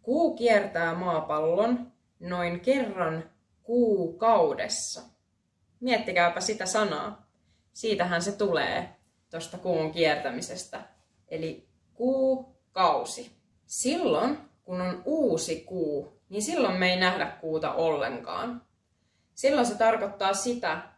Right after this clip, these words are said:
että kuu on maapallon ja auringon välissä. Jos meillä taas on täysikuu, eli että me nähdään se kuu kokonaisena pallona, niin silloin se tarkoittaa sitä, että maapallo on kuun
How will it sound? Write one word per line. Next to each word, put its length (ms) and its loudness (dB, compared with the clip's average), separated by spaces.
että 220 -12
kuu 580 -2
on 160 -4
maapallon 840 0
ja 160 -6
auringon 500 -4
välissä. 560 -6
Jos 180 -4
meillä 240 4
taas 320 2
on 160 -2
täysikuu, 1040 0
eli 240 -2
että 200 -4
me 80 -2
nähdään 400 4
se 320 -4
kuu 280 2
kokonaisena 800 0
pallona, 640 2
niin 160 -8
silloin 300 0
se 120 -8
tarkoittaa 560 -2
sitä, 540 -2
että 280 -6
maapallo 1040 2
on 240 -10
kuun 420 -4